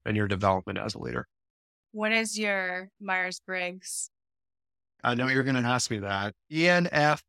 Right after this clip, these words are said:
Speaker 1: P, sometimes E N F J.
Speaker 2: Oh, that's rare.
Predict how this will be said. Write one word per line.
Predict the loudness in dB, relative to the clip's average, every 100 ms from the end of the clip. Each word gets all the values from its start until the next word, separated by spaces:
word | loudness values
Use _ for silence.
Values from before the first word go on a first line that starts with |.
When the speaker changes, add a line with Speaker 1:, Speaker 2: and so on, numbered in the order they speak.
| _
Speaker 1:
P, | -6 2 4 4 0 -2 -6 _ _ -8
sometimes | -4 2 2 4 2 2 0 -6 -4
E | -2
N | -2 -2
F | -2 -2 -4 -4
J. | -4 -4 -4 -10 -16 _ _ _ _ 6
Speaker 2:
Oh, | 8 10 8 8 4 0 -6 _ _
that's | 6 6 4 -2
rare. | 0 2 2 2 4